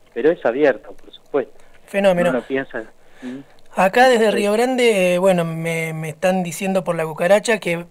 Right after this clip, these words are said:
Speaker 2: puede que salga una combi para allá, así que los estudiantes que estén
Speaker 1: Ah, que
Speaker 2: interesados en,
Speaker 1: vengan
Speaker 2: en
Speaker 1: nomás.
Speaker 2: participar de, del otro
Speaker 1: Que
Speaker 2: lado de la
Speaker 1: vengan, que
Speaker 2: cordillera,
Speaker 1: los esperamos,
Speaker 2: eh,
Speaker 1: que
Speaker 2: pueden,
Speaker 1: vengan, que
Speaker 2: pueden
Speaker 1: los
Speaker 2: pasar
Speaker 1: esperamos.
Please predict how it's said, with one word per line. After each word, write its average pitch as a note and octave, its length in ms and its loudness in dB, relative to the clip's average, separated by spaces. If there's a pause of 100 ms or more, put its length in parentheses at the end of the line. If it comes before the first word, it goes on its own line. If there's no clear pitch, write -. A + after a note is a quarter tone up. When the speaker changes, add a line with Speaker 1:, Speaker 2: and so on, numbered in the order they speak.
(140)
Speaker 2:
puede A3 240 6
que F3+ 80 -4
salga G3+ 320 4
una F#3+ 200 2
combi A3+ 340 4
para F3+ 200 2
allá, A3 180 0
así F#3+ 180 -4
que F#3 80 -4
los D#3+ 100 -6
estudiantes F3+ 440 -4
que D#3 60 -12
estén F#3+ 460 0
Speaker 1:
Ah, D3 280 2
que F3+ 80 0
Speaker 2:
interesados E3 500 2
en, D#3+ 140 6
Speaker 1:
vengan A#2+ 200 2
Speaker 2:
en A2+ 60 -8
Speaker 1:
nomás. E3+ 160 -2
Speaker 2:
participar F3 640 0
de, D#3+ 400 -6 (300)
del D#3 180 -6
otro D3 140 2
Speaker 1:
Que - 60 6
Speaker 2:
lado G#3 100 8
de G3 80 10
la D#3 40 4
Speaker 1:
vengan, C3+ 200 4
que B2+ 60 -2
Speaker 2:
cordillera, B2+ 240 4
Speaker 1:
los - 100 0
esperamos, B2 760 2
Speaker 2:
eh, D#3 280 -8
Speaker 1:
que A2+ 80 0
Speaker 2:
pueden, B2 240 2
Speaker 1:
vengan, A2 200 -2
que - 40 -12
Speaker 2:
pueden F#3+ 180 2
Speaker 1:
los F#3 80 -4
Speaker 2:
pasar F#3 280 0
Speaker 1:
esperamos. F3+ 260 -4